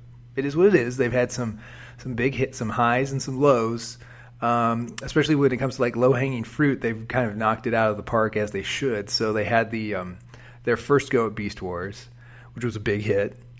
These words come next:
And, uh, you know, pretty easy to put together. And then they had the classic set, which is a massive hit. Again, pretty easy to put together, as they should be. So, you know, I mean, they did, they, they hit the ball when,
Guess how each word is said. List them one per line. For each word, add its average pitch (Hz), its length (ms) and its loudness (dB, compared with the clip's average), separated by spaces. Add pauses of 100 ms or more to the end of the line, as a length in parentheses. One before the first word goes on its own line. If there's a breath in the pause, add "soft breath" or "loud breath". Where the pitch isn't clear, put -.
And, 107 520 -4
uh, - 40 -8
you 131 140 -6
know, 101 120 -8
pretty 135 240 2
easy 120 220 -2
to 120 80 0
put 135 140 0
together. 110 400 2
And 131 220 0
then 120 140 -2
they 117 100 2
had 117 160 2
the 120 80 -2
classic 123 420 2
set, 101 400 -2
which 123 140 -8
is - 80 -12
a 113 40 -4
massive 110 460 0
hit. 113 400 -2
Again, 117 300 -2
pretty 117 200 -2
easy 113 440 -4
to - 100 -12
put 127 160 -2
together, 120 380 2
as 123 160 2
they 139 100 6
should 190 220 8
be. 143 320 6
So, 135 180 6
you 127 160 2
know, 120 60 0
I 120 40 0
mean, 123 140 -4
they 120 80 -2
did, 120 200 -2
they, 120 240 0
they 117 200 -2
hit - 240 2
the 135 60 0
ball 110 440 2
when, 107 320 -4